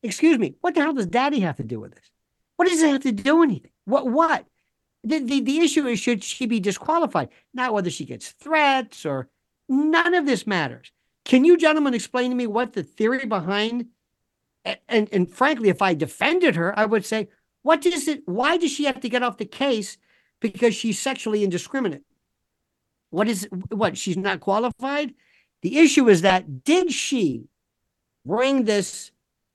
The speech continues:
basically unqualified person on? Did they extend? Did they, uh, perhaps treat Trump, uh, unfairly in order to perhaps keep the gra-,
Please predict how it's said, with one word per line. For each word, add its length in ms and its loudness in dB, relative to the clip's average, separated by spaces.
basically 560 2
unqualified 1000 0
person 360 0
on? 320 -6
Did 160 4
they 200 2
extend? 960 -2
Did 180 4
they, 460 2
uh, 240 -2
perhaps 520 -6
treat 480 4
Trump, 460 -2
uh, 280 0
unfairly 920 2
in 100 6
order 240 6
to 180 -2
perhaps 460 -2
keep 280 0
the 60 -4
gra-, 380 -2